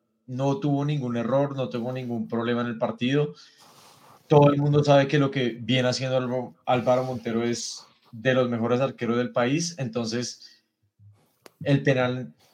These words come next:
nada de culpa. No tengo ninguna crítica ni ninguna res-, como réplica en cuanto a lo que hizo Álvaro Montero hoy.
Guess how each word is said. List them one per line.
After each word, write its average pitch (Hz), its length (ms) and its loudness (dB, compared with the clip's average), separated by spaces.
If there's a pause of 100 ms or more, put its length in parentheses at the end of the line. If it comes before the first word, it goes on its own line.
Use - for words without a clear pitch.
nada 143 380 2
de 143 120 2
culpa. 147 680 0 (1400)
No 139 360 2
tengo 151 220 2
ninguna 135 380 -2
crítica 143 420 -2
ni 143 120 -2
ninguna 120 760 -2
res-, 120 380 -4 (640)
como 120 580 -2 (840)
réplica 165 760 2
en 143 140 -4
cuanto 127 300 -2
a - 20 0
lo 117 120 -2
que 117 120 -4
hizo 110 120 0
Álvaro 113 260 -2
Montero 104 400 -8
hoy. 95 120 -12